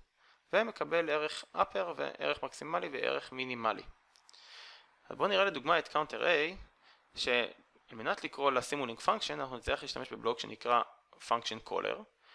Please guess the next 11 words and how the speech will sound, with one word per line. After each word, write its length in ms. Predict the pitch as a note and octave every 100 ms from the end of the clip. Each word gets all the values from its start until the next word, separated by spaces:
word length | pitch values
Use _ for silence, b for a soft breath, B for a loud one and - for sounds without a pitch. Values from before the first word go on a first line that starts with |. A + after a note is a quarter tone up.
| b _
והשימוש 880 | A#2 A#2+ A#2 A#2 - D#3+ A3+ A2+ - - _ _ _
הוא, 380 | C#3 C3 C3 A#2 _ -
כמו 80 |
שאתם 140 | C#3 C3
יכולים 320 | B2 B2+ C3
לראות, 360 | B2 D3 E3+ - -
עם 80 | A#2 -
counter 400 | D#3+ D#3 D3 A#2
A 240 | F2 G2
נקודה 480 | - - - B2+ D3+ - -
update. 480 | C3 - - -